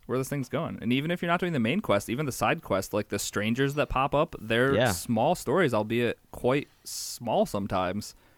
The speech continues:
Speaker 1: Just go that much further into making the world feel real. Like a dude on the side of the road who's just screaming, you stop, and he's like, "I got bit by a poisonous snake," or snake, and you can, like, here, give him some alcohol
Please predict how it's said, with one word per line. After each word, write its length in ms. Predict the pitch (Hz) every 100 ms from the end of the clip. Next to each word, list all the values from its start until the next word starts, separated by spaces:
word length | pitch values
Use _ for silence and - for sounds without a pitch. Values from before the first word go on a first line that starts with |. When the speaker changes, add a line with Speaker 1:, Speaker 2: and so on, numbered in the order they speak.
| _ _ _ _ _ -
Speaker 1:
Just 320 | - 131 123 - _ _ _ _ -
go 180 | 143
that 200 | 139 143
much 140 | 147 -
further 320 | 139 135 131
into 100 | 113
making 360 | 117 117 135 113
the 80 |
world 400 | 104 107 107 104 - - -
feel 240 | 113 107 95
real. 400 | 101 101 58 -
Like 220 | 113 120
a 60 | 135
dude 240 | 147 175
on 80 | 165
the 80 | 143
side 220 | 151 151
of 60 |
the 60 | 139
road 320 | 127 135 107
who's 160 | 107 110
just 220 | 113 -
screaming, 640 | - - 135 117 101 104 -
you 140 | - 107
stop, 500 | - 147 151 104 - - - - -
and 100 | 113
he's 100 | 117
like, 100 | 117
"I 80 | 123
got 160 | 117
bit 180 | 160 -
by 140 | 143
a 60 | 131
poisonous 380 | 143 139 131 120
snake," 380 | - 131 104 -
or 120 | 113 110
snake, 400 | - 127 87 -
and 100 | 107
you 60 | 110
can, 120 | 117
like, 180 | 107 -
here, 240 | 139 139
give 140 | 123 120
him 80 | 120
some 140 | 120
alcohol 640 | 107 127 117 113 113 113 113